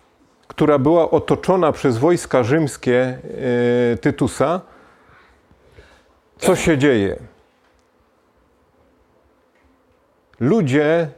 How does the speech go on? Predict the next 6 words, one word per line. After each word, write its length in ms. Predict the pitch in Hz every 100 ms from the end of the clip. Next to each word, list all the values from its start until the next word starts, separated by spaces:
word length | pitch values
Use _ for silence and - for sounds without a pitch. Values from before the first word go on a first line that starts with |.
| - -
i 100 | 147
kapłani 640 | 151 - 175 175 165 160
ogłaszają: 640 | - 143 156 - 165 151 143
"Świątynia 1000 | - - 151 135 - 208 190 180 175 165
będzie 800 | 120 90 147 170 139 160 160 151
zachowana. 800 | 120 95 139 165 143 151 123 95